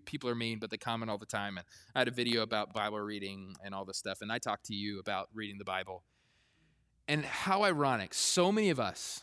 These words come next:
we are, we don't read our Bible today because we are so guilty that we forgot to read our Bible yesterday. You ever think about that? How ironic. So many times, people don't attend church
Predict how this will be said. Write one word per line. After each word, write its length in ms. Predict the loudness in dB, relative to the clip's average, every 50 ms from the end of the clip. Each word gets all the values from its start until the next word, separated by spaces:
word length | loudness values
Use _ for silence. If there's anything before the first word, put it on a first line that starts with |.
| -14 _ _
we 320 | -6 -2 0 2 2 2
are, 400 | 2 2 2 2 2 0 -2 -6 -8 _
we 200 | -8 -6 -6 -6 -6 0
don't 260 | 2 2 2 2 0 0
read 200 | 0 2 2 4
our 100 | 2 2
Bible 360 | 2 0 0 0 -2 -4 -6
today 480 | -8 -8 -8 -6 -4 -4 -4 -6 -8 -12 -18 _ _ _ _ _ _ _ _ _ _ _ _ _ _ _ _ _ _ _
because 340 | -10 -6 -2 0 0 0 0
we 140 | -2 -4
are 80 | -4 -2
so 460 | 0 0 0 2 2 4 4 4 2
guilty 640 | 2 0 2 2 2 2 0 -4 -6 -8 -8 -12 -18 _ _ _ _ _
that 160 | -4 -2 -2
we 80 | -4 -4
forgot 340 | -4 -6 -4 -2 -2 -2 -4
to 100 | -6 -8
read 100 | -6 -6
our 80 | -6 -4
Bible 300 | -4 -4 -4 -4 -4 -6
yesterday. 480 | -8 -8 -10 -10 -12 -12 -14 -16 -18 -18 _ _ _ _ _ _ _ _ _ _ _ _ _ _ _ _ _ _ _ _ _ -8
You 60 | -6
ever 40 | -4
think 100 | -2 0
about 140 | 0 0 0
that? 220 | 0 -2 -2 -4 _ _ _ _
How 160 | -2 0 0
ironic. 460 | 0 0 0 -2 -4 -6 -8 -12 -18 _ _ _ _ _ _ _ _ _ _ _ _ _ _ _ _ _ _
So 300 | 2 8 10 10 10 10
many 160 | 10 8 6 6
times, 460 | 6 6 6 6 4 2 -4 -10 -14 _ _ _ _ _ _ _ _ _ _ _ _ _
people 340 | 2 2 2 4 4 2 2
don't 300 | 2 4 4 4 4 2
attend 440 | -2 -4 -4 -2 -2 0 0 0 0
church 580 | 0 2 2 2 2 0 -2 -4 -4 -6 -8